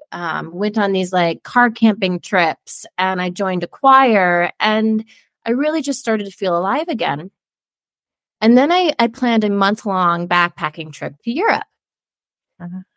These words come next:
Speaker 1: living out of a backpack. And I think it was that experience, kind of seeing that I could survive, not only survive, but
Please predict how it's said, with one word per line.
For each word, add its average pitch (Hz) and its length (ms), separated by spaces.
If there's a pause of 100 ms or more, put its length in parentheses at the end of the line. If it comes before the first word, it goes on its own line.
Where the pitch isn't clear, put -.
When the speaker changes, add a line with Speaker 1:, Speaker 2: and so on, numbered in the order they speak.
(420)
Speaker 1:
living 277 500
out 277 120
of 269 80
a 262 80
backpack. 226 640
And 214 120
I 226 120
think 277 240
it 240 60
was 202 140
that 202 180
experience, 180 680
kind 190 220
of 185 80
seeing 190 680 (260)
that 185 100
I 190 80
could 185 260
survive, 175 800
not 277 180
only 381 200
survive, 202 640
but - 160